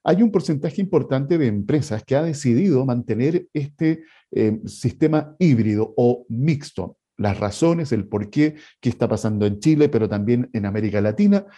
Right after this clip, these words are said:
Hay un estudio que realizó WeWork y lo vamos a estar revisando en unos minutos más. Así que a mantenerse atentos a esta conversación que va a estar muy interesante. Voy a, mm, partir mencionando cuáles son hoy los indicadores económicos.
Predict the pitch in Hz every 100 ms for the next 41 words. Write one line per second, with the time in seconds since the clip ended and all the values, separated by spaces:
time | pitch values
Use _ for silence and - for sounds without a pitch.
0 | - _ 127 135 143 139 160 175 147 135
1 | 127 123 - 143 139 131 180 226 262 262
2 | - 143 147 135 143 156 131 - 135 135
3 | 107 123 120 143 135 131 127 127 117 120
4 | 113 101 98 - _ _ - 110 120 123
5 | 117 113 123 123 120 120 120 - 107 131
6 | 123 127 113 107 - 110 - _ _ 160
7 | 180 180 147 147 120 139 123 113 - 113
8 | 120 123 104 101 92 - - _ _ -
9 | - - 104 151 160 151 147 139 131 123
10 | 113 104 98 - - 123 117 - - 226
11 | 233 - _ _ 196 220 175 165 165 175
12 | 165 151 156 156 147 - 143 147 131 127
13 | 143 143 117 117 113 113 110 - 120 117
14 | 120 117 113 139 175 185 202 240 240 -